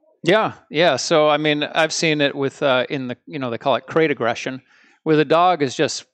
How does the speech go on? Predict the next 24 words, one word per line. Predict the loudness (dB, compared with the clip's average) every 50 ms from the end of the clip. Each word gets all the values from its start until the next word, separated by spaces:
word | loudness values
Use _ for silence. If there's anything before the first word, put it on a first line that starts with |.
| _ _
frothing | -20 -6 -2 2 2 2 2 2 0 -2
at | -4 -4
the | -6 -2
mouth, | 0 2 2 4 2 2 0 -4 -10
growling, | -4 0 2 4 4 4 4 4 2 0 0 -2
showing | -6 -4 0 0 2 2 0 -2 -4
teeth | -4 -2 0 0 0 -2 -4
and | -4 -2
all | 0 0 2 2
that | 2 2 2 0 -2
in | -6 -6 -6
the | -6
crate | -8 -2 0 2 2 2 2 0
when | -4 -6
you | -4 0
go | 2
up | 2 2 0 -2
and | -8 -8
put | -6 -6
your | -4 -6 -6
hand | -2 0 0 0 0 0 0
near | 0 0 -2
the | -2
f-, | -6 -8 -12 -20